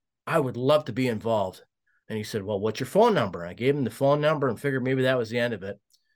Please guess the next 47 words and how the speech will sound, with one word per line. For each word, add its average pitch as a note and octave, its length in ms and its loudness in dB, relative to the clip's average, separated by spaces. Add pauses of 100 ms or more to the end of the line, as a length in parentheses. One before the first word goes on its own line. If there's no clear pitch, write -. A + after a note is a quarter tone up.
(140)
And A2 240 -2
about A#2 160 2
a A#2+ 40 2
week D#3+ 300 0
later, E3 260 6
I B2 60 4
got C3 120 0
a B2+ 40 -2
phone C#3+ 240 -2
call C#3 260 2
from B2+ 220 -6
Stu D3 220 -4
McDonald, C3+ 560 0
who, A#2 300 -4
uh, G#2 300 -4
who A2 120 -4
was G#2+ 260 -4
their, G2+ 360 -2
uh, F#2 120 -4
director A#2+ 400 0
of G2+ 120 -4
marketing C3+ 500 0
and G2 180 -6
public G#2+ 280 -4
relations, B2+ 580 -4
and, G2 140 -8 (560)
and G2 120 -8
said, G#2 360 -6
"Uh, G2+ 240 -2 (100)
I, A#2+ 40 -12 (240)
I G2+ 60 -14
understand A#2 420 -2
you A2+ 100 -2
would A2 120 -4
like B2+ 200 2
to, G#2 280 -2 (120)
to A2 120 -4
do C3 200 -2
some C3 140 -8
stuff C#3+ 280 -2
with C3+ 100 -2
the A#2 80 -6
team." F3+ 300 -2
And E2 100 -8
I F2 100 -6
said, G2 200 -6
"Absolutely." F#2 1080 -4